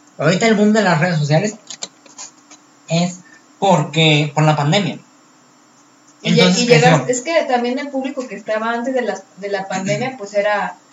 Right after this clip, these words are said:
Speaker 2: era un público muy
Speaker 1: Joven.
Speaker 2: dosificado.
Speaker 1: Ajá.
Speaker 2: Me refiero a los jóvenes, ¿verdad?
Speaker 1: Y ahorita ya están
Speaker 2: Pero
Speaker 1: hasta la
Speaker 2: justamente
Speaker 1: señora.
Speaker 2: ahorita, eh, precisamente en esa parte del encierro, en cómo se ha vivido esa parte de transición, en que las clases en línea, que también son otras cosas que en algún momento hablaremos,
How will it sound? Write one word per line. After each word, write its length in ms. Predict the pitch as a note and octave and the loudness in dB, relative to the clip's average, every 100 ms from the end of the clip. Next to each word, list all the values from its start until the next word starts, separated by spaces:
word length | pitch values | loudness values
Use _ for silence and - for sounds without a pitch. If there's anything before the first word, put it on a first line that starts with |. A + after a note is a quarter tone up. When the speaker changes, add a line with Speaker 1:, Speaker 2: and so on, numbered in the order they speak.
| _ - | _ -4
Speaker 2:
era 180 | G3+ | 0
un 120 | A#3+ A#3 | 0 0
público 500 | A#3+ B3 B3+ A#3 G#3+ | -4 -6 -6 -4 -4
muy 180 | G3+ G#3 | -4 4
Speaker 1:
Joven. 180 | A#3+ | 6
Speaker 2:
dosificado. 600 | B3+ B3+ B3 A#3+ A#3+ G#3 - - | 6 2 0 2 2 2 -4 -10
Speaker 1:
Ajá. 340 | D3+ F3 D3+ | -8 -4 -6
Speaker 2:
Me 100 | F#3 | -6
refiero 320 | F#3 F3+ G3+ G3+ | -8 -2 0 0
a 20 | |
los 200 | G3 - | -2 -4
jóvenes, 320 | B3 G#3 D3+ | -4 -2 -6
¿verdad? 300 | - E3 A3 - _ | -12 -12 -12 -12 _
Speaker 1:
Y 60 | C#3+ | -2
ahorita 280 | D#3 E3+ G#3 | -2 0 0
ya 80 | F#3+ | 0
están 140 | G#3+ | 2
Speaker 2:
Pero 120 | G#3+ | 2
Speaker 1:
hasta 140 | - C#4 | 2 2
la 60 | D4 | 0
Speaker 2:
justamente 260 | C#3 - D#4 | 2 2 4
Speaker 1:
señora. 300 | - - D#4 | 6 6 4
Speaker 2:
ahorita, 680 | D#4 D4+ D4 C#4+ C#4 C4+ - | 2 0 -4 -4 -4 -8 -10
eh, 500 | G3 F#3+ F3+ F3+ F3 - | -10 -8 -6 -8 -10 -8
precisamente 500 | G3+ A#3 A#3+ A#3+ A#3+ | -6 -4 -4 -2 -2
en 60 | |
esa 220 | G#3+ A3 | -4 -6
parte 280 | - A3 A3 | -6 -8 -6
del 140 | A3 A3 | -4 -4
encierro, 720 | A3 B3 A#3+ A#3+ A#3 A3+ A3+ | -4 0 2 2 0 -2 -2
en 180 | G3 F3+ | -4 -4
cómo 340 | G3+ G3+ G#3+ | -4 -4 -6
se 100 | A3 | -4
ha 60 | G#3 | -4
vivido 380 | G#3+ A#3 A#3+ | -2 -4 -4
esa 180 | A3 G#3+ | -4 -6
parte 240 | G#3 G3+ G3+ | -8 -8 -6
de 40 | |
transición, 720 | G#3 G3+ G3+ A3+ A3+ A3+ G#3+ | -6 -6 -10 -8 -2 -2 -2
en 120 | G#3 | -6
que 140 | F#3 F#3 | -12 -10
las 160 | F3+ | -10
clases 340 | - F#3+ A3+ G#3+ | -8 -10 -10 -10
en 60 | |
línea, 280 | A#3 B3+ A#3 | -8 -8 -10
que 120 | - - | -14 -14
también 220 | F#3 G#3 | -14 -12
son 80 | A3+ | -12
otras 180 | G#3+ - | -12 -14
cosas 160 | A3 | -18
que 60 | G3+ | -16
en 60 | |
algún 160 | F#3+ F#3+ | -14 -14
momento 260 | G#3 G#3+ G#3+ | -14 -12 -8
hablaremos, 480 | A3+ A#3+ A3 G#3+ | -6 -6 -6 -10